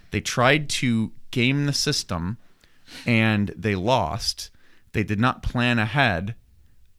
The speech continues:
and they end up burning to death. Well, this woman ended up suffocating to death in the coffin. It seems to me that it's just a case of, um, you know, uh,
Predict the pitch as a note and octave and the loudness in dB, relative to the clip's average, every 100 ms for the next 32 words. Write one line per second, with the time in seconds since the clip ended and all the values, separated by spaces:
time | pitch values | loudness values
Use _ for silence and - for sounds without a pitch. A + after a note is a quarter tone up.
0 | A2+ G#2 G2+ G2 G2 D#2+ F#2+ G#2+ G2 F#2+ | -2 0 0 0 -2 -4 -4 -2 0 0
1 | F#2+ - - - D#3 C3 F2+ E2+ F2+ G2 | 0 -4 -6 0 2 2 0 -4 -4 -4
2 | F#2+ F2+ A2+ - C3+ A2 F#2 F2+ F2 - | -4 -4 -4 -2 -2 0 -2 -4 -6 -4
3 | C#3+ D3+ - - F#2+ - - F#2+ - - | -4 -4 -10 -12 -10 -12 -10 -12 -12 -20
4 | _ _ - F2+ - E3+ D#3+ - - - | _ _ -6 -6 -2 -2 -2 -8 -14 -18
5 | _ _ _ _ _ _ _ _ _ _ | _ _ _ _ _ _ _ _ _ _
6 | _ _ _ _ _ _ _ - C3+ - | _ _ _ _ _ _ _ -6 -4 -2
7 | D#3 C#3 - B2+ B2 D#3 A#2+ G#2+ G#2+ F#2 | 2 2 2 0 2 2 2 0 -2 -2
8 | G2+ - - - G#2+ - - - - A2 | -4 -6 -8 -4 -4 -4 -8 -12 -6 -2
9 | G#2 - - G2 G2 F#2 F#2 - F2+ F2+ | -2 -4 -6 -4 -4 -4 -10 -10 -6 -4
10 | F2+ F#2 - _ _ _ _ _ _ _ | -4 -6 -10 _ _ _ _ _ _ _
11 | - B2+ F#2 G2 - - - | -4 -2 0 -2 -6 -12 -12